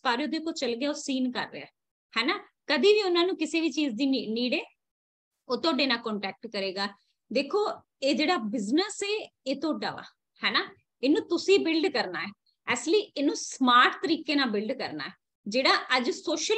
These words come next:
ਮੀਡੀਆ ਦਾ ਇੰਨਾ, ਅਹ, ਜ਼ਿਆਦਾ ਯੂਜ਼ ਆਪਾਂ ਕਰ ਰਹੇ ਹੋ, ਸਟੇਟਸ ਲਗਾਓ, ਬ੍ਰੌਡਕਾਸਟ ਗਰੁੱਪ ਬਣਾਓ, ਹੈ ਨਾ? ਪਰ ਉਹਨਾਂ ਨੂੰ ਯੂਜ਼ ਸਹੀ ਤਰੀਕੇ ਨਾਲ ਕਰੋ, ਤੁਹਾਨੂੰ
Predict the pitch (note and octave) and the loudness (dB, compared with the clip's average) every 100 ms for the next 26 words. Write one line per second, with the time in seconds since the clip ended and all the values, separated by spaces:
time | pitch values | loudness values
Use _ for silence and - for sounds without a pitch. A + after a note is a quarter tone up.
0 | G#4 D#4+ D4+ E4+ F4+ E4 C#4+ E4 E4 B3 | 4 2 4 2 4 4 4 4 2 0
1 | - G#3+ G#3+ F#3+ - G#3 A#3+ G#3+ B3 B3+ | -6 -4 -2 -2 -4 2 2 4 4 2
2 | - A3+ A#3+ B3+ - B3 B3 A#3+ G#3+ G3 | 0 -2 -2 -2 -4 -2 -2 2 0 4
3 | A3+ B3+ - E4 C#4+ C#4+ E4 - C4 G3+ | 2 0 -4 -2 0 0 -2 -2 -4 0
4 | G#3 G#3 A3 G3+ A#3+ B3+ B3+ C4+ C4 - | 0 2 0 2 4 4 0 -2 -2 -2
5 | C4 A3+ A#3+ A#3+ G#3 G#3 F#3+ G3 G#3 B3+ | -4 -2 -2 -2 -2 -2 -2 -2 0 0
6 | F#4 - - _ E4+ F4+ - C#4 F4 G#4+ | -2 -8 -20 _ 2 2 2 4 4 4
7 | F#4+ A3 D#4+ G4 A#4 - F#4+ F4+ F#4+ E4+ | 4 6 8 8 6 4 -2 0 -2 -2
8 | E4 D4 D4 B3+ D4+ F4 E4 | 0 0 0 -2 -2 0 0